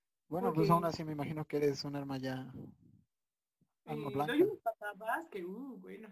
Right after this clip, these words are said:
Speaker 2: sí.
Speaker 1: <laughs>
Speaker 2: Ya, pues sí, ando practicando más, ¿no? Porque
Speaker 1: Bueno, gente, para quien se apunte, sabe karate, es flexible.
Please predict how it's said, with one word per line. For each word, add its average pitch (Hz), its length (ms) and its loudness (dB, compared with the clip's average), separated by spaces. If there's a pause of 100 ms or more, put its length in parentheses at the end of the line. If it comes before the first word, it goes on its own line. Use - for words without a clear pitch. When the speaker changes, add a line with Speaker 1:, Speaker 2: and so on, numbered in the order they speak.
(120)
Speaker 2:
sí. 208 220 -20 (1400)
Speaker 1:
<laughs> 359 540 10 (400)
Speaker 2:
Ya, 226 160 -12
pues 220 160 -8
sí, 226 220 0
ando 233 260 4
practicando 202 520 -6
más, 196 260 -12
¿no? 240 140 -12
Porque 202 360 -8
Speaker 1:
Bueno, 160 360 8
gente, 175 320 6
para 156 200 12
quien 151 200 4
se 165 80 4
apunte, 170 420 4
sabe 165 300 10
karate, 147 480 6
es 143 120 10
flexible. 139 640 0